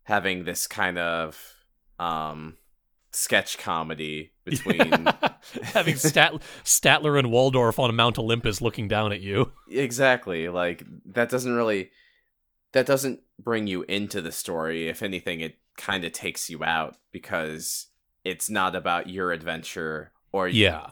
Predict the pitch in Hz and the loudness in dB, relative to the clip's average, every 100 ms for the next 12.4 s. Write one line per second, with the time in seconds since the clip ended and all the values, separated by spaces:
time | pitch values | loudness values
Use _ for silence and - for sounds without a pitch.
0 | - 101 95 - 92 - 92 82 90 101 | -14 -4 -2 0 -4 -2 -4 -6 -6 -8
1 | 82 82 - 101 98 95 - 90 78 80 | -6 -8 -6 -2 0 -2 -4 -2 -2 -2
2 | 76 - 90 82 73 - _ _ _ _ | -6 -8 -8 -6 -8 -16 _ _ _ _
3 | _ _ _ - 113 110 113 113 107 101 | _ _ _ 0 0 0 -2 0 0 0
4 | 92 90 85 95 80 104 120 85 80 80 | -2 -4 -4 -6 -2 0 2 0 -2 -4
5 | 76 78 85 - - - - - _ _ | -6 -6 -6 -2 -2 -2 -4 -12 _ _
6 | _ _ _ _ _ _ _ 98 82 - | _ _ _ _ _ _ _ -8 -8 -8
7 | - 87 - - - 92 87 82 - _ | -8 -4 -2 -2 -2 -2 -2 -6 -14 _
8 | - - 104 92 90 85 85 - 98 80 | -6 -4 -2 -2 -2 -4 -6 -2 -2 0
9 | - - - 78 - _ - - 95 87 | -4 -4 -4 -6 -8 _ -8 -4 -2 -4
10 | 82 87 85 85 80 82 80 78 76 _ | -6 -8 -6 -6 -6 -8 -10 -12 -16 _
11 | 90 92 - 87 87 - 90 90 87 92 | -8 -8 -6 -6 -4 -4 -4 -6 -4 -2
12 | 85 78 76 73 | -2 -4 -6 -8